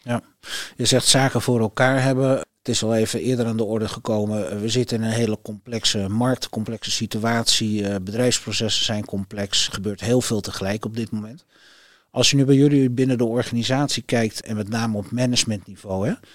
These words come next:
en je kijkt naar nu en twee jaar terug, wat, wat is er essentieel veranderd binnen jullie organisatie op managementniveau, wa-, waardoor je zou kunnen zeggen van: "We zijn anders gaan werken, we zijn anders gaan denken, we hebben veel meer inzicht gekregen"?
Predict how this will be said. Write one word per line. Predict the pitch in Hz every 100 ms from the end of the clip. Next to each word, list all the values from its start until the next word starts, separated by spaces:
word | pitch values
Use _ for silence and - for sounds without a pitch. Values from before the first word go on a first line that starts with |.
| - - _
en | - 113 107
je | 104
kijkt | 117 104 -
naar | 113
nu | 120 127 131 127 -
en | 113 113 107
twee | - 131 123
jaar | 117 104 -
terug, | 135 127 98 -
wat, | 110 120
wat | 120 113 123
is | 123 117
er | 123
essentieel | - 127 117 - 123 113
veranderd | - 117 135 135 135 -
binnen | 117 120
jullie | 117 110 110
organisatie | 120 113 113 104 117 120 - 107
op |
managementniveau, | 101 117 131 - 123 110 107 113 110
wa-, | 107 107 101
waardoor | 107 107 107 110 110
je | 107
zou | - 110 101
kunnen | 110 104
zeggen | 107 104 104
van: | 110 101 104 -
"We | 98 110
zijn | 113 -
anders | 101 226 208 - -
gaan | - 208
werken, | 202 120 - 110
we |
zijn | 107 107
anders | 104 104
gaan | - 107
denken, | 107 123 123
we | 110
hebben | 104 104
veel | - 120
meer | 110 98
inzicht | 123 139 - 120
gekregen"? | - - 117 113 - 135